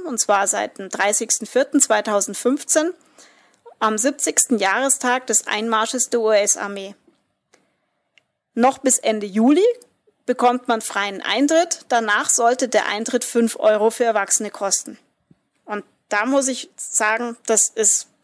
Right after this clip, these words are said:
absolut nicht so viel. Ein Museum, was so viel zu bieten hat, ähm,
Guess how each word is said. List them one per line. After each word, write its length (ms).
absolut 600
nicht 220
so 140
viel. 360
Ein 160
Museum, 500
was 200
so 160
viel 260
zu 160
bieten 420
hat, 380
ähm, 400